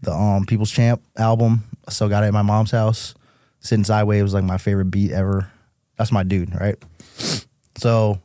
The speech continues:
I was ma-, I was working on my album called Pretty Pretty. I was in the crib with Bobby. We lived together. I cut that record,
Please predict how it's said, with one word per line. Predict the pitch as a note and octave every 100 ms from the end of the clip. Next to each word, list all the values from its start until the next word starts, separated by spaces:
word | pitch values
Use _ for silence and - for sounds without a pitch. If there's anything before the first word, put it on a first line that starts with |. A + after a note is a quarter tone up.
| - -
I | A2
was | A2+
ma-, | A2 A2
I | G2+
was | G#2+
working | A2 A2
on | G#2
my | G2+
album | F2 G2 G2+
called | G2 G2
Pretty | G#2+ G2
Pretty. | - G2+ G#2+ G#2+ _ _ _ _ _ -
I |
was | F#2+
in | F#2+
the |
crib | F#2 G#2 G#2 G2+ G#2 - _ -
with | F#2 F#2+ G2 - - - _ _ _ _ _ _ _ -
Bobby. | G#2 F#2+ G2+ A#2 - _ _ _ _ _ -
We | F2+
lived | F#2 F2+
together. | F#2+ F#2+ G#2 A#2+ _ - _ _ _ _ _ - - - - _
I | A2
cut | C3+ C3+
that | B2
record, | A#2 C3 C#3+ D3